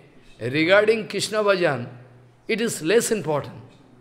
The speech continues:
Follow? Regarding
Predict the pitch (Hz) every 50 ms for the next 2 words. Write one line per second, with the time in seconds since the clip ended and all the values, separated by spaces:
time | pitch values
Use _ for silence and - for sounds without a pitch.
0 | _ _ _ _ _ _ _ _ _ _ 123 123 _ _ _ 123 _ _ _ _
1 | _ _ _ _ _ _ _ _ _ _ _ _ _ _ _ _ _ _ _ _
2 | _ _ _ _ _ _ _ _ _ _ _ _ _ _ _ _ _ _ _ _
3 | _ _ - 135 139 165 180 175 147 120 98 - - - - - _ _ _ _
4 | _ _ _ _ _ _ _ _ _ _ _ _ _ _ _ _ _ _ _ _
5 | _ _ _ _ _ _ _ _ _ _ _ _ _ _ _ _ _ _ _ _
6 | _ _ _ _ _ - - _ _ _ _ _ _ 120 139 226 202 160 180 190
7 | 202 220 240 240 233 190